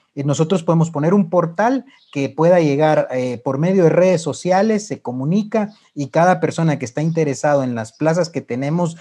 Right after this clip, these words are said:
disponibles puede acceder fácilmente y queda en las bases de datos. Entonces, hoy, eh, el día de hoy, lo importante es la descentralización de las operaciones.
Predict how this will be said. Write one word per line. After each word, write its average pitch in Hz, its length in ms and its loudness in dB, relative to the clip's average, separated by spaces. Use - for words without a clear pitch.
disponibles 190 640 0
puede 180 220 4
acceder 165 460 0
fácilmente 180 760 -2
y 170 160 -2
queda 185 200 4
en 190 80 2
las 151 160 2
bases 160 260 0
de 139 80 -2
datos. 135 380 0
Entonces, 147 480 -4
hoy, 196 300 2
eh, 139 680 0
el 135 200 -6
día 190 180 4
de 180 100 6
hoy, 202 220 4
lo 180 140 0
importante 151 600 -2
es 180 80 -2
la 165 100 6
descentralización 127 920 -4
de 156 80 -2
las 120 160 -4
operaciones. 110 640 -12